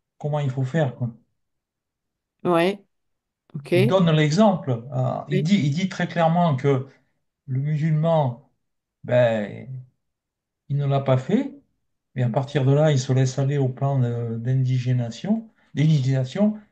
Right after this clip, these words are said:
Speaker 1: mais que, euh, vous voyez, vous voyez, les Israélites, eux, ils ont réussi, ils ont maintenu,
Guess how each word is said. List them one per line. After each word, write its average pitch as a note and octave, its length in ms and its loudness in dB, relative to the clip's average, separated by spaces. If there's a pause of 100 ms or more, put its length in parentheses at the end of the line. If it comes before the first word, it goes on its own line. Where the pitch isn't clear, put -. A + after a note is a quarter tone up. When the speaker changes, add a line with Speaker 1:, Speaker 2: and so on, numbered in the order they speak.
(200)
Speaker 1:
mais C3 220 -2
que, C#3 340 -2 (480)
euh, G#2+ 360 -10
vous A2+ 60 -10
voyez, E3+ 520 0
vous C3 80 -8
voyez, E3 340 0
les C3+ 220 0
Israélites, C#3 580 -2
eux, F3 280 -4
ils C#3 140 -2
ont C3+ 100 0
réussi, C#3 540 0
ils D#3 120 -2
ont C3 60 0
maintenu, C#3 500 -2